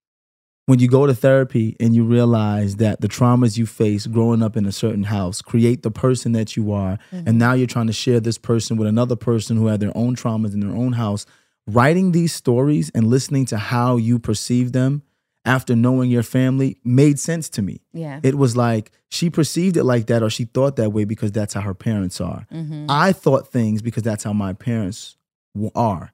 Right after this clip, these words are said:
Speaker 2: Mm-hmm.
Speaker 1: And it also made me realize that as much as we complain about our parents and the
Speaker 2: Mm-hmm.
Speaker 1: traumas they gave us, we have to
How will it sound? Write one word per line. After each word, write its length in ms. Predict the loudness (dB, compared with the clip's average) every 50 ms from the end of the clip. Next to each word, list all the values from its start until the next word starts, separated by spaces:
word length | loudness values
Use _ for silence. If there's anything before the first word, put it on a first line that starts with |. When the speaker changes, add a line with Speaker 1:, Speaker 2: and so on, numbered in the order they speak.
| _ -12
Speaker 2:
Mm-hmm. 220 | -10 -10 -6 -2 0
Speaker 1:
And 120 | 2 2
it 60 | 4
also 260 | 2 2 0 0 -2
made 240 | -2 0 0 0 0
me 100 | 0 -2
realize 600 | -2 0 0 0 0 0 -2 -2 -4 -4 -6 -4
that 260 | -4 -6 -6 -6 -8 -12 _ _ _ _ _ _ _ _ _ _ _ _ _ _ _ _ _ _ _ _ _ _ -2
as 140 | -2 0 0
much 220 | 0 0 0 -2
as 140 | -4 -4 -2
we 100 | -4 -4
complain 540 | -4 -4 -6 -6 -6 -4 -4 -2 -2 -2 -2
about 260 | -2 -4 -4 -4 -4
our 140 | -6 -6 -8
parents 560 | -8 -8 -8 -6 -6 -8 -8 -10 -14 -18 -12 -6
and 120 | -4 -4 -4
the 60 | -4
Speaker 2:
Mm-hmm. 340 | -4 -4 -4 -2 -2 -2 -2
Speaker 1:
traumas 80 | -2
they 140 | -2 -2 -2
gave 300 | 0 0 0 0 0 -2
us, 220 | -2 -4 -4 -4
we 120 | -2 -2 -2
have 380 | -2 -4 -4 -4 -4 -6 -6 -6
to 260 | -4 -2 -2 -2 -4